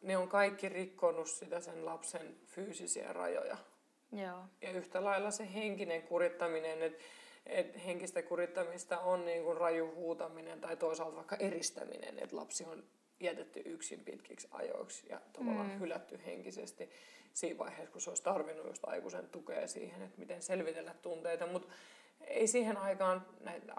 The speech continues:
Speaker 1: näitä asioita ei tunnettu samalla lailla eikä niistä puhuttu ja meidän lainsäädäntökin oli erilainen. Et,
Speaker 2: Niin.
Speaker 1: et näitä niinku ei voi täysin verrata, mutta se on hyvä ottaa huomioon siinä, ettei just
Speaker 2: Mm.
Speaker 1: siirrä sit sitä taakkaa, mikä sieltä tulee.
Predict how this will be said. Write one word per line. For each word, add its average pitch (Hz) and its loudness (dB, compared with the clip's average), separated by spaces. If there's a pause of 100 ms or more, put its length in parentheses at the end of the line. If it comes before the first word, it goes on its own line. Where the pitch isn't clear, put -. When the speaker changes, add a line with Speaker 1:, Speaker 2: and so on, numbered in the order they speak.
(120)
Speaker 1:
näitä 185 4
asioita 170 0
ei - -4
tunnettu 208 4
samalla 175 4
lailla 165 4
eikä 165 4
niistä - -8
puhuttu 202 4
ja 170 6
meidän 165 0
lainsäädäntökin 180 2
oli - 2
erilainen. - 0
Et, - -6 (100)
Speaker 2:
Niin. 196 0 (240)
Speaker 1:
et 170 4
näitä 165 2
niinku 165 0
ei 175 4
voi 175 6
täysin 175 4
verrata, 180 8
mutta 160 0
se 185 0
on 175 2
hyvä 165 4
ottaa 170 4
huomioon 196 8
siinä, - -4 (100)
ettei 175 0
just 175 0
Speaker 2:
Mm. 220 4
Speaker 1:
siirrä 202 6
sit - -2
sitä 165 2
taakkaa, 160 2
mikä - -4
sieltä - -4
tulee. - -6